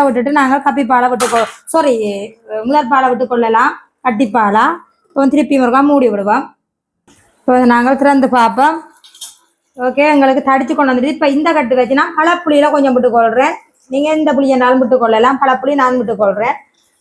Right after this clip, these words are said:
இதோட வந்து எங்களோட கட்டிப்பாலையும் விட்டுக்கொள்றேன்.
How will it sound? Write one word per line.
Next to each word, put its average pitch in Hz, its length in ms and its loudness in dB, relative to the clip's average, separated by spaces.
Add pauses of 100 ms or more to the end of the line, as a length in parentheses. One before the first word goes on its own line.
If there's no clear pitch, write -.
இதோட 339 260 2 (140)
வந்து 269 240 0 (240)
எங்களோட 277 240 2 (220)
கட்டிப்பாலையும் 277 760 0
விட்டுக்கொள்றேன். 226 600 -2